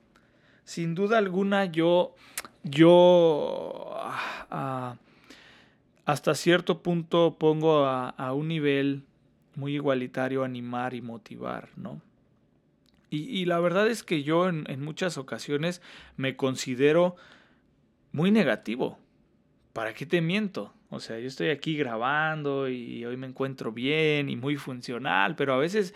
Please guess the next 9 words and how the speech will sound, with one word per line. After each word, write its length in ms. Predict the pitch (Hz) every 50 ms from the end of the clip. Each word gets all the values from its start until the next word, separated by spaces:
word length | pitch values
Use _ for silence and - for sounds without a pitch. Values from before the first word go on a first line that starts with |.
| - - - - -
soy 240 | - - 165 180 185
bastante 880 | 208 247 262 - - - 165 160 185 196 196 - 220 202 175 147 - - - - - - _ _ _ _ _ _ _ _ _ _ _ _ _ _
negativo, 800 | - 151 147 143 131 139 - - - - 196 214 196 160 143 131
¿no? 200 | 131 143 160 175
No 160 | 180 196 202
quiere 200 | 196 220 220 208
decir 380 | 180 160 - - 185 185 175 175
que 180 | - 170 143
veo 560 | 127 127 131 139 147 160 165 165 151 139 131